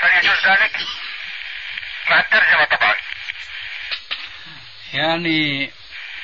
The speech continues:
Speaker 2: يعني أول مصحف بيجي بآخر المصحف المعتاد عندنا؟
Speaker 1: نعم.
Speaker 2: أسمع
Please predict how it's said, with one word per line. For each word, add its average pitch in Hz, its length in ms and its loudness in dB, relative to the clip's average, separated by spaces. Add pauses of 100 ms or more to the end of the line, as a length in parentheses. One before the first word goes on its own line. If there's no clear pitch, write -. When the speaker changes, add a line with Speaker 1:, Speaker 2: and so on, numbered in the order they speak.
(160)
Speaker 2:
يعني 160 840 0 (240)
أول 175 760 0
مصحف 170 580 0 (1000)
بيجي 160 680 0 (140)
بآخر 170 540 2
المصحف 175 640 2
المعتاد 170 640 2
عندنا؟ 190 680 2 (640)
Speaker 1:
نعم. - 180 6 (4000)
Speaker 2:
أسمع 170 720 0